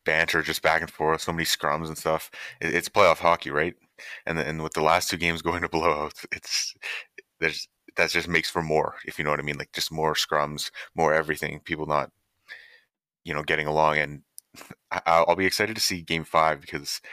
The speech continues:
I don't know if you've seen at the end of last game, Matthew Tkachuk cross-checked Garnet Hathaway, like, in the ribs. Like, like, Hathaway was, like, facing the boards in a scrum, and he had another guy on the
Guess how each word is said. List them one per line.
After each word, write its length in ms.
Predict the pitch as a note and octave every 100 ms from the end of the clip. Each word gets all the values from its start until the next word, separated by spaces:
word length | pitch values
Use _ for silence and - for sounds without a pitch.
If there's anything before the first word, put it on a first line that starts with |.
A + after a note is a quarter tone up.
| - - -
I 40 |
don't 100 | F2
know 40 |
if 80 | F2
you've 80 | F2
seen 180 | - F2
at 80 | D2+
the 100 | D2
end 220 | E2+ D#2+
of 180 | C#2+ - -
last 320 | D2+ F2+ -
game, 320 | D2+ - - _ _ _ _ _
Matthew 320 | E2 D#2+ E2 E2+
Tkachuk 340 | F2 - D#2+
cross-checked 680 | - E2 E2 - E2 - - _ _
Garnet 300 | E2 D#2+ D#2
Hathaway, 480 | D#2+ D#2 - D2+ D2
like, 220 | D2 - _
in 120 | D#2
the 180 | C#2+ C#2+
ribs. 640 | - D2+ E2+ D2+ - - - _ _ _ _ _ _ _ -
Like, 240 | - - -
like, 160 | D#2 - -
Hathaway 360 | - F#2 G#2 F2+
was, 120 | D#2
like, 100 | D#2
facing 340 | - F#2 F#2
the 80 | E2
boards 360 | D2+ D#2+ D#2+ D#2
in 100 | D2+
a 40 |
scrum, 500 | - F2+ D#2+ C#2+ D#2 _ _ _
and 100 | -
he 60 | D#2+
had 160 | E2 D#2
another 260 | D#2 E2
guy 240 | D#2+ D2 D2+
on 160 | D2+
the 240 | D2 C#2